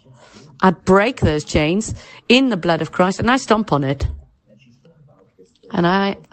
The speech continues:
throw it out. In the blood of Jesus, I do this. I ask the Lord to pour his blood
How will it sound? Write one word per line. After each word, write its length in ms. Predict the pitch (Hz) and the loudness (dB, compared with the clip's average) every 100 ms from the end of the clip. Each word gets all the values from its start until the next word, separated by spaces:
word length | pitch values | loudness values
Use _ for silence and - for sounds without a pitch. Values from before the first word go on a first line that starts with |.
| - | -20
throw 360 | _ - 170 175 | _ 0 0 2
it 80 | 202 | -2
out. 300 | 147 135 - _ _ _ _ _ 139 - - _ | -4 -6 -10 _ _ _ _ _ -20 -20 -20 _
In 140 | 185 156 | -2 0
the 100 | 131 | -2
blood 240 | - 180 | -2 -2
of 100 | 196 | -2
Jesus, 480 | - 151 147 143 - | -4 -4 -4 -8 -6
I 140 | 131 | -6
do 240 | 151 165 147 | -2 -2 0
this. 380 | 135 131 - - _ - _ _ _ _ - - - | -2 -4 -8 -20 _ -20 _ _ _ _ -20 -20 -4
I 140 | 170 170 | 0 0
ask 120 | 170 | 0
the 80 | 175 | -2
Lord 200 | 175 170 | -2 -4
to 60 | |
pour 220 | - 185 185 | -2 0 0
his 200 | 185 151 | -2 -2
blood 420 | 156 170 190 | -2 0 -2